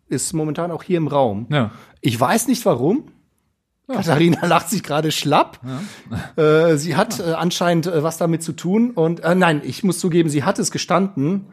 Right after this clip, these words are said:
Speaker 1: Ähm, ich hab gedacht, sie benutzt Weichspüler und ich fand es wirklich gut. Und sie hat mir eben erzählt, das ist kein Weichspüler. Jetzt kommt's. Lifehack.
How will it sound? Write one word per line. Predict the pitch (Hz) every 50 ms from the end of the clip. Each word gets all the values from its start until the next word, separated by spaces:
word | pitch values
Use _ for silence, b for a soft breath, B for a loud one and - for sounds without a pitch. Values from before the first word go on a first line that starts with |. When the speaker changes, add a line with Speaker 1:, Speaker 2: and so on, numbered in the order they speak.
| B B B B B B B -
Speaker 1:
Ähm, | 151 143 143 143 143 143 156
ich | - - -
hab | 190 -
gedacht, | 156 151 170 165 -
sie | - 147
benutzt | 131 139 147 151 170 165 - - 139
Weichspüler | 131 185 214 - - - - 135 120 120
und | 123 131 156
ich | 147 131 -
fand | - - - 185 220
es | - -
wirklich | 160 208 208 190 - -
gut. | - 165 196 240 - b b b b b b b b b -
Und | 131
sie | 123 160
hat | 180 185
mir | 196 156
eben | 151 170 208 226
erzählt, | 202 170 - - - 143 156 190 190 -
das | 151 -
ist | -
kein | - 135 113
Weichspüler. | 107 135 147 - - - - 185 202 226 277 285 - _ _
Jetzt | - 120 113 - -
kommt's. | - 165 202 247 240 - - _ _ _ _
Lifehack. | - 107 113 120 147 151 - - 180 202 202 -